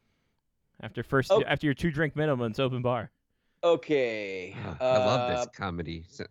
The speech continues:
Speaker 3: uh, Central type place.
Speaker 1: <laughs> That was a, that was a good comedy s-, uh, stand-up showcase, two drink minimum.
Speaker 2: All right, I'm, I'm gonna
Speaker 1: Okay.
Speaker 2: <laughs> all right, I'm gonna go,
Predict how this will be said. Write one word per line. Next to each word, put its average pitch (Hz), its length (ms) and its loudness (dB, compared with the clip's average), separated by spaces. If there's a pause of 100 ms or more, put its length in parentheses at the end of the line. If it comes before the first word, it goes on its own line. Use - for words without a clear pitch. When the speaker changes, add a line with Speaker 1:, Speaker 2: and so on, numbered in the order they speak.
Speaker 3:
uh, 90 240 -6
Central 95 400 -6
type 95 220 -6
place. 101 360 -4
Speaker 1:
<laughs> 156 60 0 (960)
That - 140 2
was 160 140 6
a, 127 40 4
that 170 220 12
was 165 140 10
a 117 80 6
good 107 280 2
comedy 104 280 2
s-, - 120 -6 (120)
uh, 101 160 4
stand-up 104 400 -2
showcase, 98 500 -4
two 107 140 -14
drink 101 200 -12
minimum. 110 240 -8
Speaker 2:
All 143 120 12
right, 131 200 12
I'm, 170 260 10
I'm 208 240 8
gonna 202 500 12
Speaker 1:
Okay. 254 60 4 (680)
Speaker 2:
<laughs> - 800 -16
all 139 80 6
right, 123 180 10
I'm 147 140 8
gonna 175 140 8
go, 147 600 12